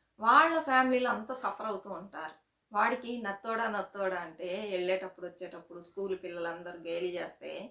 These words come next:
ఎలా ఉంటది చెప్పండి? ఏదో భగవంతుడు మీకు మంచిగా మాటలు ఇచ్చారు, అందుకని ఇంకొకళ్ళని మీరు ఎక్కిరించే అర్హత లేదు మీకు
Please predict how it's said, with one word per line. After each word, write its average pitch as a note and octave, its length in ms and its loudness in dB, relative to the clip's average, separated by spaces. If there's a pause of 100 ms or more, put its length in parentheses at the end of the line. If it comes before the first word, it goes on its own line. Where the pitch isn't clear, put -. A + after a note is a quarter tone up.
(760)
ఎలా E3+ 280 0
ఉంటది F#3 320 -4
చెప్పండి? E3+ 420 -12
ఏదో F#3+ 140 -2
భగవంతుడు B3 480 4
మీకు G#3+ 220 -2
మంచిగా G3+ 320 -2
మాటలు G3 360 0
ఇచ్చారు, F3+ 320 -10 (500)
అందుకని D#4+ 340 6
ఇంకొకళ్ళని C#4+ 520 6
మీరు C4 240 4
ఎక్కిరించే B3+ 640 -2 (1200)
అర్హత B3 400 2
లేదు F#3 320 2
మీకు D3+ 240 -14